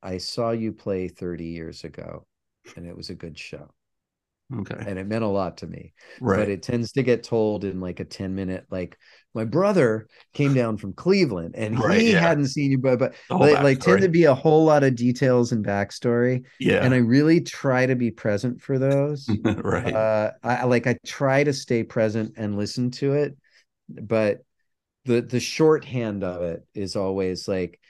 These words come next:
Speaker 1: "You know what? It meant a lot to me and to my brother and our relationship when we got to see you play thirty years ago." And just,
Speaker 2: Yeah.
Speaker 1: I love that memory.
Speaker 2: Right.
Speaker 1: There's a way to say it that's really quick. <laughs> It
Speaker 2: Yeah,
Speaker 1: doesn't take
Speaker 2: exactly.
Speaker 1: ten minutes.
Speaker 2: Yeah, you want the Cliff Notes version, and there you go, you know?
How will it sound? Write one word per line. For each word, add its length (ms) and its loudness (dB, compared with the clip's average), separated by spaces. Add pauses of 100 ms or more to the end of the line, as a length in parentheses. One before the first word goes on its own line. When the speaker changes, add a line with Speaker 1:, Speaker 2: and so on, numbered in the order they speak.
(200)
Speaker 1:
"You 80 -2
know 160 2
what? 340 0
It 180 -6
meant 360 -2
a 60 -4
lot 360 -4
to 120 -6
me 380 -6
and 140 -10
to 120 -12
my 100 -8
brother 460 -2
and 100 -4
our 140 -4
relationship 800 -4
when 100 -6
we 120 -2
got 220 -4
to 80 -8
see 160 -10
you 120 -6
play 240 -6
thirty 300 -4
years 260 -6
ago." 280 -6
And 140 -8 (480)
just, 360 -2 (920)
Speaker 2:
Yeah. 200 -8 (160)
Speaker 1:
I 120 2
love 320 2
that 260 -2
memory. 460 -10 (320)
Speaker 2:
Right. 200 -4 (480)
Speaker 1:
There's 160 -2
a 60 4
way 160 4
to 80 4
say 200 4
it 120 2
that's 180 0
really 240 4
quick. 240 -6
<laughs> 60 -8
It 100 4
Speaker 2:
Yeah, 120 6
Speaker 1:
doesn't 300 6
take 260 4
Speaker 2:
exactly. 140 -10
Speaker 1:
ten 220 2
minutes. 480 0
Speaker 2:
Yeah, 180 6
you 140 4
want 100 4
the 60 -2
Cliff 220 2
Notes 200 4
version, 360 0
and 140 -2
there 100 0
you 120 -2
go, 320 -2
you 140 -2
know? 160 -2